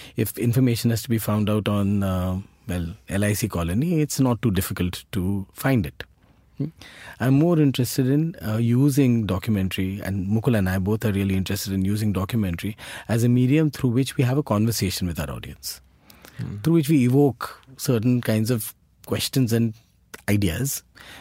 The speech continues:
Speaker 1: which may not be completely clear because I don't think there's clarity as far as these things are concerned.
Speaker 2: <laughs>
Speaker 1: Okay, I don't think I know better than my audience.
Speaker 2: Hmm.
Speaker 1: Right?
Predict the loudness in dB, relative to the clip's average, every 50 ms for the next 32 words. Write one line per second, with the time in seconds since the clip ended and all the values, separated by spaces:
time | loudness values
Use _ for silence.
0 | -4 _ -2 2 2 2 4 4 4 2 2 2 0 0 2 2 0 2 4 0
1 | 2 2 -2 -2 0 2 4 4 4 4 4 2 4 4 4 4 4 4 4 4
2 | 2 0 2 4 4 4 4 2 2 2 2 2 2 0 0 2 2 2 0 -2
3 | -4 -6 -4 -4 -4 -4 -2 0 0 0 0 -2 -4 -4 -6 -8 -6 -8 -8 -8
4 | -8 -8 -6 -6 -6 -6 0 0 0 0 0 -2 -4 -4 -6 -12 -18 -18 -18 -20
5 | -6 -4 -2 -2 -2 -2 -2 2 4 4 6 6 6 4 6 4 4 4 6 4
6 | 6 6 6 6 4 4 4 2 2 2 2 2 2 2 2 2 2 2 0 0
7 | 0 -2 -4 -6 -12 -14 -16 -16 -16 _ _ _ _ _ -20 -20 -20 -20 -20 -20
8 | -20 -20 -20 -20 -20 -20 -20 -20 -20 _ -10 -10 -8 -8 -10 -12 -18 -20 _ -10
9 | -10 -10 -10